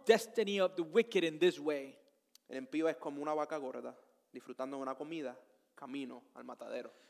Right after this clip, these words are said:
Speaker 1: It says that the, the wicked, um, the destiny of the wicked is like a fat cow that is enjoying a great meal on the way to be slaughtered.
Speaker 2: Y noten, noten lo que Asaf dice.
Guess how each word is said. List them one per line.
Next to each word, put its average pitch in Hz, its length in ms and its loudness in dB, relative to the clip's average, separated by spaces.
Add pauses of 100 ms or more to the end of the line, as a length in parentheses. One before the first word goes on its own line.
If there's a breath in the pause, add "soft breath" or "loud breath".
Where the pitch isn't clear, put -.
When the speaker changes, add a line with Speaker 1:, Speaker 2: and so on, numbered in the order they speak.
(120)
Speaker 1:
It 175 100 2
says 202 400 6
that 180 300 6
the, 165 360 6
the 156 100 0 (120)
wicked, 175 500 8 (360 soft breath)
um, 151 480 0 (160)
the 170 80 4
destiny 226 400 6
of 233 80 4
the 196 80 -4
wicked 202 280 6
is 165 200 0
like 151 160 -2
a 139 40 -2
fat - 520 0
cow 196 480 0 (140)
that 156 120 2
is 165 140 0
enjoying 190 760 0
a 156 140 0 (140)
great 190 420 2
meal 220 480 2 (260)
on 165 260 -4
the 156 80 -2
way 156 180 4
to 160 120 -6
be 147 120 -4
slaughtered. 139 480 -12 (1400)
Speaker 2:
Y 165 120 -8
noten, 160 420 -2 (160)
noten 135 340 -10
lo 131 80 -10
que 135 80 -12
Asaf 139 240 -10
dice. 143 220 -12